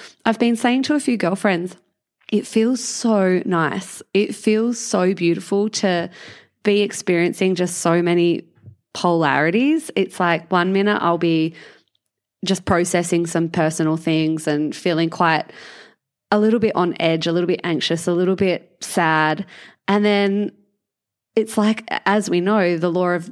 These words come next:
the law of polarity, the law of duality is that you can't experience one without experiencing the polar opposite. And so it's like all these moments <laughs> recently, they're so challenging, and yet they've been such a gift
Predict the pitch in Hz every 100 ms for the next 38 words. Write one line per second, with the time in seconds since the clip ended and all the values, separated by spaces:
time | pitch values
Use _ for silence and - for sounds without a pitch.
0 | 165 190 185 180 175 170 170 165 156 170
1 | 180 208 180 165 165 165 151 170 165 151
2 | 156 156 160 160 160 165 165 180 180 170
3 | - 180 170 170 175 160 156 156 165 175
4 | - 165 160 - 165 160 - 160 151 156
5 | 185 226 - 127 - 170 180 190 180 -
6 | 196 196 - 196 220 240 262 247 190 156
7 | 165 180 - - 202 202 190 196 196 226
8 | 214 214 190 185 185 175 185 220 240 202
9 | 202 208 202 190 196 196 208 - 302 -
10 | 139 226 -